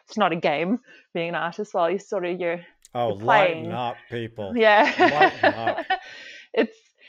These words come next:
Speaker 1: it's playing, but it's, at the same time, it's, it's a business as well. It's, and,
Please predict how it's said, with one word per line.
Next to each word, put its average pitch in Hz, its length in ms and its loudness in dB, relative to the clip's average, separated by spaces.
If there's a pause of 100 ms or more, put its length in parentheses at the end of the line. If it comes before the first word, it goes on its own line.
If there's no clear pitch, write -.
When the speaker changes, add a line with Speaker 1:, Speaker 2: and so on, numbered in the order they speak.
(160)
Speaker 1:
it's 240 140 -6
playing, 247 540 4
but 202 280 4 (120)
it's, 214 240 -4
at 226 140 0
the 233 80 -2
same 226 260 2
time, 214 420 -2
it's, 185 160 -8
it's 202 160 -4
a 208 60 2
business 220 560 0
as 175 160 -4
well. 190 380 4
It's, - 400 -8
and, 190 500 -8